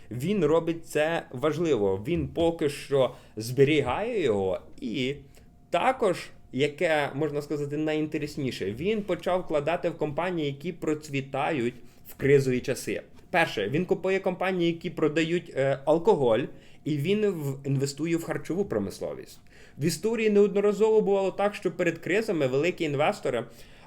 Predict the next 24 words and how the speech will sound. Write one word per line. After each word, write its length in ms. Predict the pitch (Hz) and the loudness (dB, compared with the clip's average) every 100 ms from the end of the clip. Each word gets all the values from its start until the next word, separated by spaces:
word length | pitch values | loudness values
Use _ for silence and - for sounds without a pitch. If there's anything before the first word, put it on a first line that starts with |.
| - | 2
продавали 640 | 147 147 147 175 190 170 | 4 6 4 4 4 4
ринкові 540 | 156 180 185 165 151 | 4 2 0 0 2
активи 720 | 143 143 - 143 170 120 117 - | 2 2 0 0 2 2 0 0
і 80 | |
вкладали 480 | 135 151 143 156 160 | 0 2 4 4 4
в 60 | 143 | 2
товари 380 | 147 147 160 147 | 0 2 2 0
першої 420 | 131 135 - 123 | 0 -2 -2 -4
необхідності: 800 | 127 120 - 98 87 - - - - | -4 -6 -8 -10 -12 -14 -14 -14 -12
їжу, 460 | 139 175 175 151 147 | -4 0 0 0 -4
напої, 580 | 135 151 143 151 135 127 139 | -2 -2 2 2 4 2 0
енергетику. 720 | 160 151 147 104 - - - - - - - | 0 2 2 0 -2 -14 -14 -16 -20 -20 -2
Також 420 | 202 202 202 202 | 0 0 0 -2
тепер 440 | - - - 202 190 | -2 -4 0 0 0
ми 120 | 180 | -2
бачимо, 560 | 160 160 160 143 139 | 0 0 0 0 0
що 460 | 135 - 170 143 131 | -2 -2 2 4 4
Уоррен 460 | 131 147 156 147 139 | 2 4 4 4 2
Баффет 400 | 123 147 151 123 | 4 4 2 0
відмовляється 880 | 131 139 139 135 135 139 135 135 123 | 0 0 2 2 2 4 2 2 -2
від 300 | 117 113 - - - - - - - | 0 -4 -4 -20 -20 -20 -20 -20 -10
нерухомості, 1000 | 101 120 202 202 135 117 113 - 98 - - - - - | 0 4 6 6 4 4 -2 -8 -12 -12 -16 -20 -20 -6
е, 260 | 104 104 107 | 0 2 2
фінансів, 840 | - 175 170 135 131 - 110 104 | 2 4 4 4 0 -4 -6 -6